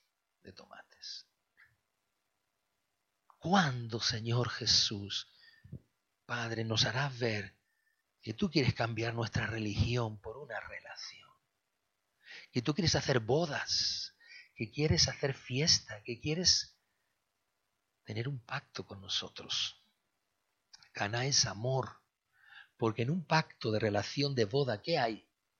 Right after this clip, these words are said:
Amor y un compromiso de amor. Caná es Dios amando a los hombres. Caná es Dios que ama tanto a los hombres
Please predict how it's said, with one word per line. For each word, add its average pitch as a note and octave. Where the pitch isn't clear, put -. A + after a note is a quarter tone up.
Amor A#2+
y A2+
un B2
compromiso B2+
de G2
amor. G#2+
Caná C#3
es E3+
Dios D3+
amando C3+
a A#2+
los G#2+
hombres. -
Caná C#3
es C#3+
Dios D3+
que C3
ama A3+
tanto G#3
a F3
los D3+
hombres A#2